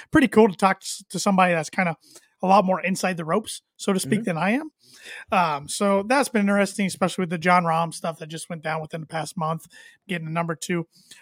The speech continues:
Speaker 1: player in the world to go to Live for four hundred million dollars kinda shakes up the golf world a little bit.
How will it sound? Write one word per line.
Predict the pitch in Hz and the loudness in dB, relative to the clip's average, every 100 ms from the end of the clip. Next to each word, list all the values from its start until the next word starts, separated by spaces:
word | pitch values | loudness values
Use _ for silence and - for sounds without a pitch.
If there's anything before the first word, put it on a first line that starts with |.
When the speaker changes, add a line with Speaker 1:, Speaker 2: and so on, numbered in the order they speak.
| _ | _
Speaker 1:
player | - 214 | 6 8
in | 202 | 8
the | 185 | 4
world | 185 190 | 2 0
to | 170 | 0
go | 175 | -2
to | |
Live | 165 160 165 | -2 -2 -4
for | - 160 147 _ _ | -6 -14 -16 _ _
four | - 196 170 | -2 2 2
hundred | 180 | 0
million | 170 170 170 | 0 -2 0
dollars | 151 156 156 151 | 0 0 -2 -6
kinda | - 160 147 | -12 -12 -12
shakes | - 190 170 | -12 -10 -8
up | 175 160 | -8 -8
the | |
golf | 165 156 - | -6 -6 -4
world | 165 | -6
a | 156 | -6
little | 151 151 | -8 -6
bit. | 151 156 | -6 -6